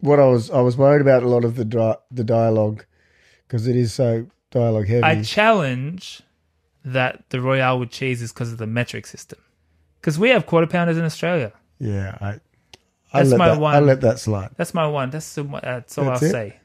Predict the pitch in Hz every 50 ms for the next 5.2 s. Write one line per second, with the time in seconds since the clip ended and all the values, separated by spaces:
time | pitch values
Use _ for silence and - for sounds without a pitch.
0 | _ _ - 131 - - - 113 - - _ _ _ _ _ - 156 175 208 202
1 | 160 135 127 139 147 - 160 151 170 175 185 185 185 180 175 170 156 - 190 302
2 | 294 294 294 285 277 247 220 269 285 294 294 285 254 233 233 240 214 185 202 220
3 | 240 240 311 - 339 339 254 - - 185 180 185 180 170 156 147 151 143 147 139
4 | 135 131 120 - 139 131 127 - 127 120 - 113 113 117 120 127 127 127 131 131
5 | 127 - -